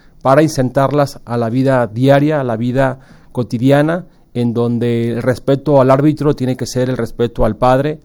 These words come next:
a la gente de vialidad, como otras personalidades, y también el trabajo en equipo, el, la equidad, el respeto. Entonces, diferentes valores que promueve el club y la Universidad de Guadalajara se llevó Antonio,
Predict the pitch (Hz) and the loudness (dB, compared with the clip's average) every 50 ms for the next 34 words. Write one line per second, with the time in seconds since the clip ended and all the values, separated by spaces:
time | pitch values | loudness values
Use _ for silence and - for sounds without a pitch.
0 | _ _ _ - 117 110 107 107 107 - 123 123 117 - 123 117 117 104 104 113 | _ _ _ -8 -6 -6 -4 -6 -6 -6 -6 -4 -2 -2 -2 0 -2 -2 -2 -4
1 | 113 107 107 107 110 131 143 151 147 - - - - 117 110 117 120 - 131 - | -4 -4 -4 -2 0 0 0 0 -2 -4 -10 -8 -4 -2 -2 -2 -2 -4 -6 -6
2 | - 160 - - 117 113 110 107 110 113 127 127 135 151 175 202 - - - - | -4 -6 -6 -6 -4 -4 -4 -2 -2 0 0 0 0 0 -2 -6 -10 -16 -20 -20
3 | - - - - - - - - 139 165 160 - 139 131 135 135 143 143 - 123 | -20 -20 -20 -20 -20 -14 -6 -4 -2 -2 0 2 2 2 4 4 2 2 2 2
4 | 113 120 123 - - 135 123 120 - - 143 151 147 - - 143 147 147 143 127 | 2 2 2 4 4 4 4 4 0 -2 -2 -2 -2 0 0 2 2 2 2 0
5 | 135 - 113 117 110 - - 113 113 123 131 143 139 135 131 117 113 107 - - | -4 -6 -6 -6 -6 -6 -6 -4 0 2 2 2 2 2 0 -2 -4 -6 -2 0
6 | 135 135 123 - - 151 170 - - - - - _ - - 139 131 110 139 127 | 0 0 0 0 -4 -6 -8 -10 -16 -20 -20 -20 _ -10 -6 -6 -4 -2 -2 -4
7 | 127 117 - 139 139 156 156 - 170 160 139 139 135 139 143 147 151 147 - - | -4 -2 0 2 2 2 2 0 -2 0 2 2 4 4 2 2 0 -2 -2 -6
8 | 151 - 110 123 127 131 139 143 147 143 139 - - 139 147 151 147 - - 120 | -8 -6 -6 -4 -2 0 2 2 2 0 0 -2 0 0 0 0 0 -4 -8 -6
9 | 120 120 117 113 117 117 117 120 120 - 127 127 135 135 131 131 123 113 113 113 | -4 -2 -2 -2 -2 -2 -4 -4 -4 -2 0 0 2 2 2 2 2 0 0 -2
10 | - - 131 135 139 156 175 - - - - - _ - - - - - 117 117 | -2 -2 0 0 0 -2 -6 -10 -18 -20 -20 -20 _ -20 -16 -12 -6 -2 0 0
11 | 113 113 110 110 110 107 107 113 113 123 131 135 135 135 123 - - - 123 117 | 2 2 0 0 0 -2 -2 -2 -2 0 2 2 2 0 -2 -4 -4 -4 -4 -2
12 | 113 143 143 143 151 156 175 214 | 2 4 4 4 4 2 -2 -4